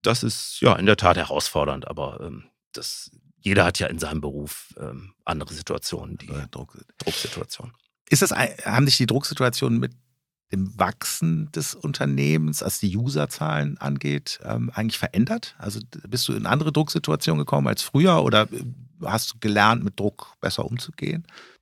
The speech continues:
Speaker 1: Ja gut, früher war der Druck, ähm, bestand natürlich auch darin, dass es überhaupt erstmal erfolgreich sein,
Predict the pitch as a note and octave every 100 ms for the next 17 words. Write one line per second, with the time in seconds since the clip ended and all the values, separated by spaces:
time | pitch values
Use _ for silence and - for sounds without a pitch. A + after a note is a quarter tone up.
0 | _ A#2 B2+ - C#3+ C#3 B2+ A#2 - C#3
1 | - - B2 A#2 A2 - A#2 A2+ G#2 F#2
2 | G2 G#2 A2+ G2 F#2+ - - F#2 A2+ -
3 | - - F2 F2 - - D#2+ - D2 D2+
4 | - D2 D2 D2+ D2 -